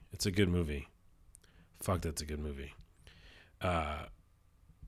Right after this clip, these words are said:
yeah, I don't know. Um, I don't know what the fuck I'm doing. That's what I'm saying. Midlife crisis,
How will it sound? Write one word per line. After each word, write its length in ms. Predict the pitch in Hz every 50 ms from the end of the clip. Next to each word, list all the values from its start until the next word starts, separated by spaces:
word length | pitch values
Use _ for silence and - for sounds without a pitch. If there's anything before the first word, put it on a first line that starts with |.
| - - - - - - _ _ - - - _ _ - _ - _ _ _ _ _ _ _ _ -
yeah, 280 | - 98 98 92 82 78 -
I 120 | 85 90
don't 180 | 87 92 90 90
know. 240 | 90 85 76 71 73 - -
Um, 420 | - 87 82 80 78 76 73 73 - - - -
I 80 | 92 90
don't 120 | 92 90
know 60 | 87
what 80 | 82 80
the 60 | 82
fuck 200 | - - 73 -
I'm 80 | 69 65
doing. 200 | 71 67 67 71 - -
That's 120 | - -
what 80 | 78 73
I'm 80 | 69
saying. 280 | - - - 69 - - - - - - - - - - - - - - - - - _ - - - - 98
Midlife 320 | 95 95 92 92 90 85
crisis, 640 | - - 82 78 73 - 80 76 73 - - - -